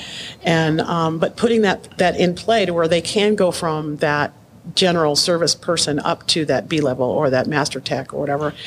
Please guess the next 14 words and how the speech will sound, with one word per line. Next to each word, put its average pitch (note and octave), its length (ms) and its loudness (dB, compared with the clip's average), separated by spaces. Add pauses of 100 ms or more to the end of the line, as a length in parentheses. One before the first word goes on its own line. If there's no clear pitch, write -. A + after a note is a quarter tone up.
(160)
And G3 160 2
the F#3+ 160 2
only B3+ 320 4
way G#3+ 160 2
you, G3+ 220 -2 (200)
the - 240 -6
only C4+ 320 4
way E3+ 160 2
you D#3 160 -2
get - 260 -6
there - 240 -4 (340)
is F#3+ 180 2
through F3+ 180 -2
training D3+ 480 2